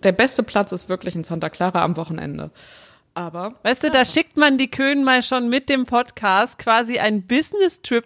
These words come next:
Speaker 2: nach Kuba und dann legt sie ihre, ihre Sachen so, dass es nur an, an Wochentagen ist, wo natürlich nichts passiert.
Speaker 1: Ja, ganz so war's
Speaker 2: Dir
Speaker 1: natürlich
Speaker 2: zahle ich
Speaker 1: nicht.
Speaker 2: noch mal einen
Speaker 1: Ja,
Speaker 2: Business-Trip, ey.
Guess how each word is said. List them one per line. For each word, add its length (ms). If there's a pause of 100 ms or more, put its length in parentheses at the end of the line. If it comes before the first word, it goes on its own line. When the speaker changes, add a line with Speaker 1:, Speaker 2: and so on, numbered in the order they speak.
Speaker 2:
nach 240
Kuba 580
und 220
dann 100
legt 400
sie 140
ihre, 480
ihre 200
Sachen 360
so, 180
dass 180
es 160
nur 280
an, 380
an 300
Wochentagen 880
ist, 300
wo 80
natürlich 560
nichts 300
passiert. 680
Speaker 1:
Ja, 220
ganz 280
so 120
war's 200
Speaker 2:
Dir 180
Speaker 1:
natürlich 180
Speaker 2:
zahle 320
ich 60
Speaker 1:
nicht. 80
Speaker 2:
noch 140
mal 140
einen 200
Speaker 1:
Ja, 40
Speaker 2:
Business-Trip, 800
ey. 240